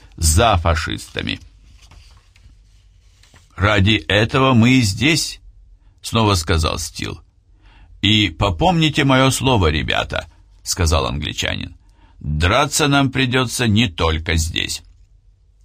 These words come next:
«Верно, Крис», со спокойным кивком подтвердил Стил. «Здесь, в Испании, мы даём первый открытый бой всей международной шайке. А когда-нибудь»,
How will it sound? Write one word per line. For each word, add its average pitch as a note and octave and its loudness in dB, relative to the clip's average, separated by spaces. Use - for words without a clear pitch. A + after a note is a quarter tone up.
«Верно, D#3 -2
Крис», E2 -2
со - -2
спокойным F#2+ 0
кивком F2+ -2
подтвердил D#2+ -2
Стил. - -10
«Здесь, D#3 2
в G2+ 0
Испании, C#2+ -4
мы A2+ 4
даём C3 2
первый B2+ 2
открытый G2 0
бой F2+ 2
всей F#2+ -2
международной F2+ 0
шайке. - -6
А G#2+ 0
когда-нибудь», D#3+ 0